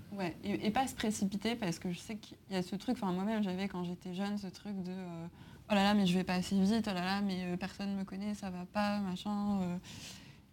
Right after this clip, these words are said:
Et, euh, et plus le temps passe, et plus je suis convaincue qu'il faut, euh, il y a un temps pour tout, en fait, et les choses se passent quand elles doivent se passer.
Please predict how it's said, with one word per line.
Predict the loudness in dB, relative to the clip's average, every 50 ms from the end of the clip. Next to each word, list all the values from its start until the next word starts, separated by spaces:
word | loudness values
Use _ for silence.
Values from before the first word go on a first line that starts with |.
| -6 0
Et, | 2 4 4
euh, | 4 4 4 2 2 2 2 0 0 0 0 0 -2 -2 0 2
et | 4 4 4
plus | 2 0 -2 2 4 4 6 6
le | 4 4 2 2 0 0 -2 -2 -2 -2 -2 -4 -4 -6 -10 -12 -18 -20 -6 0
temps | 2 4 6
passe, | 6 4 4 4 2
et | 2
plus | 2 2 4
je | 4 6
suis | 4 4 2 0 2
convaincue | 2 2 2 2 2 2 0 -2
qu'il | -4 -4 -4 -4
faut, | -4 -4 -4 -6 -6 -6
euh, | -4 -4 -2 2
il | 4
y | 6
a | 6
un | 6 6
temps | 6 4 4 4
pour | 2 0 0 -4
tout, | -4 2 4 6 6 6
en | 6 6
fait, | 4 2 2 2 2
et | 2 4
les | 4 4 2
choses | 2 0 -2 0
se | 0 0
passent | 0 2 0 0 -2 -4
quand | -6 -6 -4 -4
elles | -4 -4
doivent | -6 -8 -8
se | -12 -8
passer. | -6 -6 -6 -4 -6 -8